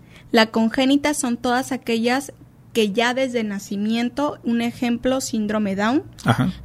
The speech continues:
Speaker 1: un ejemplo, ¿no? Este, ya naces con ella. Ujú. En mi caso podemos decirle congénita porque desde mi nacimiento, pues yo no sé otro estilo de vida,
Speaker 2: Ujú.
Speaker 1: ¿no?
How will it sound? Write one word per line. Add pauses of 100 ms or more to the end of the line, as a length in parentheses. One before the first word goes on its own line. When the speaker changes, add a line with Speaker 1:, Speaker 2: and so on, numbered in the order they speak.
Speaker 1:
un
ejemplo,
¿no? (500)
Este, (600)
ya
naces
con
ella. (460)
Ujú. (320)
En
mi
caso
podemos
decirle
congénita
porque
desde
mi
nacimiento, (340)
pues
yo
no
sé
otro
estilo
de
vida, (140)
Speaker 2:
Ujú.
Speaker 1:
¿no?